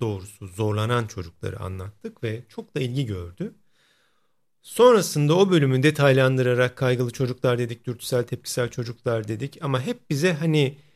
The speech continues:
uygulamaya dönük, gündelik yaşamın nasıl kolaylaştırılacağına dönük sorular geldi.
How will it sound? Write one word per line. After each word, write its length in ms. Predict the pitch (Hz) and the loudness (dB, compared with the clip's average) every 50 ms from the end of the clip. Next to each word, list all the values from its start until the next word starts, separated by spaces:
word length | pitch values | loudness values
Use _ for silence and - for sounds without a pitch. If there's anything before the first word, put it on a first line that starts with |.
| _ _ _ _ _ | _ _ _ _ _
uygulamaya 640 | - 143 143 135 139 139 147 143 139 139 139 135 110 | -2 0 0 2 4 4 4 4 6 6 4 4 4
dönük, 280 | 107 98 95 95 101 - | 2 -2 -4 -4 -6 -4
gündelik 400 | - 123 127 131 139 147 151 - | -2 0 2 2 2 0 0 -2
yaşamın 440 | 131 - - 127 117 117 117 120 127 | -4 -4 -4 -6 -6 -6 -4 -4 -2
nasıl 300 | 156 160 165 147 127 113 | -4 -4 -4 -6 -6 -6
kolaylaştırılacağına 1160 | - 120 117 117 110 110 107 107 104 - - - 117 110 107 104 98 104 101 98 107 110 113 | -4 -4 -2 -2 -2 -2 -4 -6 -8 -10 -12 -12 -10 -10 -10 -10 -10 -10 -10 -10 -10 -6 -2
dönük 280 | 156 160 165 175 170 - | -2 0 0 -2 -4 -6
sorular 480 | - - 143 135 127 117 113 107 101 | -4 0 0 2 2 0 -2 -2 -4
geldi. 520 | 95 - 98 98 104 127 147 240 254 262 | -6 -8 -10 -10 -10 -10 -12 -14 -14 -16